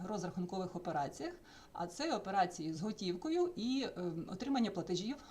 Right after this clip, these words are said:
засобами еквайрингу. І дуже багато інтернет, е, платежів саме такими засобами і здійснюється. І такі платежі обов'язково потрібно буде проводити через Р Р О або П Р Р О.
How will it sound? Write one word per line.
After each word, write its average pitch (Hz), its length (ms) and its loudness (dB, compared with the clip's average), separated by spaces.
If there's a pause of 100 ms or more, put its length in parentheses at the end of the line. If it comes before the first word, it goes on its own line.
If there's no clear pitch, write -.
(100)
засобами 196 640 6
еквайрингу. 156 800 -2 (300)
І 196 80 -2
дуже 196 220 2
багато 175 420 4
інтернет, 175 680 0
е, 165 280 -4 (100)
платежів 214 560 -2
саме 196 320 4
такими 175 320 -4
засобами 180 480 0
і 180 80 0
здійснюється. - 580 -8 (480)
І 180 140 0
такі 180 220 -4
платежі 180 440 0
обов'язково 175 520 -2
потрібно 262 360 -2
буде 208 180 0
проводити 185 460 -6
через 185 420 -6
Р 180 140 2
Р 160 120 -4
О 285 260 -2
або 185 380 0
П - 120 -6
Р 180 140 0
Р 135 120 -6
О. - 100 -12